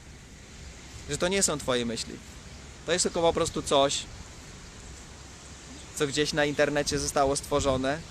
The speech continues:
aby zniszczyć, e, e, przekaz. Kocham was bardzo.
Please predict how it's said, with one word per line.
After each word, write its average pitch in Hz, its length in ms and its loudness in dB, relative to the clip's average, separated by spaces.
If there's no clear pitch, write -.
aby 165 340 10
zniszczyć, 240 600 8
e, - 40 -4
e, 175 340 12
przekaz. - 500 6
Kocham 196 260 4
was 160 180 6
bardzo. 131 380 4